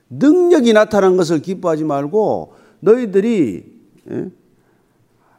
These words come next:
하늘에 기록된 것, 생명책에 기록된 것을 기뻐하라. 너희들 능력이 기도 응답된 게 기뻐하기보다는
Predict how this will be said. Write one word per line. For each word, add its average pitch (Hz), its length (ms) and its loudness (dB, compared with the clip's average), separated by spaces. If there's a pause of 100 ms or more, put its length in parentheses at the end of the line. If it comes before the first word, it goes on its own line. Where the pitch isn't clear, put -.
(120)
하늘에 - 720 -4
기록된 175 540 -4
것, 123 160 -8
생명책에 143 840 -8
기록된 151 440 -8
것을 107 260 -10
기뻐하라. 98 520 -16 (1600)
너희들 247 520 0
능력이 247 500 2
기도 233 580 4
응답된 196 500 -2
게 165 120 -4
기뻐하기보다는 135 1200 -6